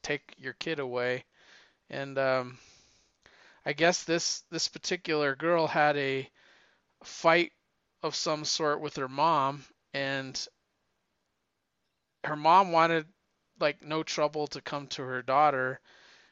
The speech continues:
but, uh, the government got a hold of the, the girl, and it looks like she has,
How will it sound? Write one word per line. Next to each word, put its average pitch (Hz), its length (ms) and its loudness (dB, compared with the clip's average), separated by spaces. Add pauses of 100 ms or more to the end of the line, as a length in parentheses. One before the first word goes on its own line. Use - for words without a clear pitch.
(200)
but, 143 280 -4
uh, 131 520 0
the 147 100 -2
government 160 500 0
got 143 220 6
a 135 40 4
hold 151 300 -4
of 131 260 -8
the, 131 280 -4 (200)
the 147 120 -8
girl, 147 460 0
and 135 120 -8
it 139 60 -14
looks 147 220 -4
like 143 140 -2
she 139 180 -6
has, 135 400 0